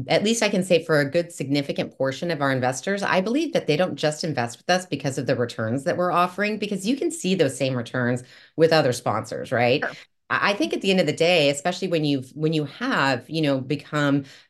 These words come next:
Speaker 1: fairly wealthy and you can be kind of, you, you don't have to be quite as selective with your money and it doesn't have to always be just about the returns.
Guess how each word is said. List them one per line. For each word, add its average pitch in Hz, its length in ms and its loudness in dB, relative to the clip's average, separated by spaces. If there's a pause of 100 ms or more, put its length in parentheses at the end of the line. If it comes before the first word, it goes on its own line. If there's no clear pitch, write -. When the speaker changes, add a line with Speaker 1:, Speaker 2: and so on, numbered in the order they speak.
Speaker 1:
fairly 180 300 4
wealthy 190 840 0
and 139 400 -2
you 143 60 -2
can 156 180 -6
be 147 140 -2
kind 147 220 -2
of, 123 200 0 (300)
you, 190 100 -4
you 254 140 6
don't 294 120 6
have 269 100 4
to 202 60 -8
be 208 80 -2
quite 170 360 -2
as 185 120 -4
selective 147 480 -2
with 151 160 -4
your 135 120 -2
money 135 260 2
and 156 80 2
it 117 80 0
doesn't 156 240 0
have 135 260 -2
to - 100 -6
always 135 280 -2
be 131 180 -6
just 131 260 -4
about 135 200 -4
the 123 80 -6
returns. 120 580 -2